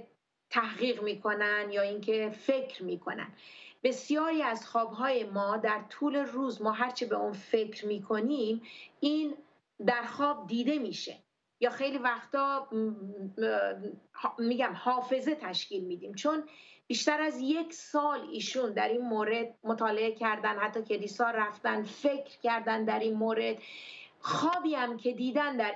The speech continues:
این راستا بوده. می‌گم این برداشت منه، من شاید شخص درستی در این مورد نباشم، ولی اینکه تو این تلف-، تو خوابشون اینها، ایشون انکار می‌کردن این قضیه رو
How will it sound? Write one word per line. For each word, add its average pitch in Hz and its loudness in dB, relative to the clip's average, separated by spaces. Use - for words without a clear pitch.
این 208 -2
راستا 196 2
بوده. 180 -4
می‌گم 226 2
این 254 -2
برداشت 233 2
منه، 233 0
من 220 0
شاید 220 0
شخص 214 -2
درستی 220 0
در 202 4
این 196 -2
مورد 196 2
نباشم، 214 -2
ولی 302 4
اینکه 330 0
تو - -4
این 269 -2
تلف-، 247 -2
تو 247 0
خوابشون 311 0
اینها، 262 0
ایشون 269 0
انکار 269 2
می‌کردن 175 -2
این 190 -2
قضیه 180 0
رو - -6